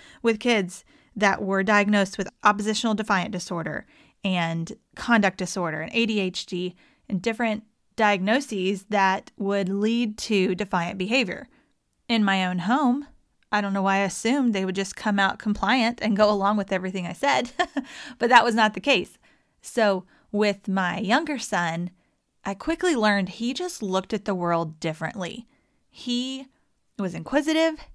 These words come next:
He's one of those people, "Okay, you're telling me to do this, but why?" You know, and there's a time for that. And there's other times, you know, if you're in danger, you can't question it. <laughs> But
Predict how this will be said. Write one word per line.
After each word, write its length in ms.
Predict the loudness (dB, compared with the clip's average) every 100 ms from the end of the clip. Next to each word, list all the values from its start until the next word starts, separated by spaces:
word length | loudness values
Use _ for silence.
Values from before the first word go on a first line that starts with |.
| _
He's 220 | -8 -4 -2
one 120 | -2
of 60 |
those 180 | -2 -6
people, 580 | -6 -6 -2 -2 -2 -4 _ _ _ _ -6
"Okay, 260 | -2 0 0
you're 140 | -2
telling 240 | -2 0
me 80 | 2
to 60 | 0
do 120 | 0
this, 160 | -2 -2
but 200 | -6 -4
why?" 460 | -2 -2 -6 -14 _
You 180 | -6 -2
know, 300 | 0 -2 -4
and 400 | -2 -2 -2 -4 -10 _ _ _ _ _
there's 240 | -2 0 0
a 60 |
time 300 | -4 -2 -2
for 120 | -2
that. 320 | 2 4 4 2
And 260 | -2 -2 0
there's 180 | 0 0
other 200 | 0 -2
times, 420 | -4 -4 -4 -4
you 80 | -2
know, 80 |
if 140 | -4 -4
you're 100 | -2
in 100 | 2
danger, 360 | 2 2 -2
you 100 | -2
can't 280 | -4 -8 -8
question 420 | -4 -2 -2 -4
it. 160 | -4 -4
<laughs> 0 |
But 280 | -2 0 0